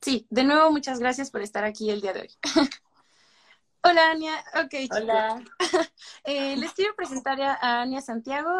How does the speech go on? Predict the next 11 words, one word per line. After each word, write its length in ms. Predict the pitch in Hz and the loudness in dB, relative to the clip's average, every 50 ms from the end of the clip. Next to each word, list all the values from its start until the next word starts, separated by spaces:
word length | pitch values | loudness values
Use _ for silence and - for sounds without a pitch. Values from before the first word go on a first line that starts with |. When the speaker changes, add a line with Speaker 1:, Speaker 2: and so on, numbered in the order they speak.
| 339 | -2
Speaker 1:
Ella 320 | - 269 269 262 269 269 269 | -6 -8 -10 -8 -8 -8 -8
es 300 | 262 262 269 277 - - - | -8 -10 -12 -12 -14 -10 -6
una 240 | 302 311 311 311 | -4 -4 -4 -4
súper, 320 | 302 - - 294 - - 311 | -6 -6 -10 -10 -8 -8 -10
súper 300 | - - 285 - 294 285 | -8 -10 -12 -8 -4 -2
amiga 260 | 269 254 254 247 254 | -2 -2 -2 -2 -4
m-, 140 | 254 254 240 - | -4 -6 -6 -6
mía, 320 | - 262 262 277 285 302 311 | -2 -2 0 0 0 -2 -2
la 120 | 277 247 240 | -2 -4 -4
quiero 200 | - 254 262 262 | -4 -2 0 0
muchísimo. 640 | 247 226 226 - 277 269 - 311 311 330 349 381 | 0 -2 -4 -6 -8 -8 -4 0 2 2 2 2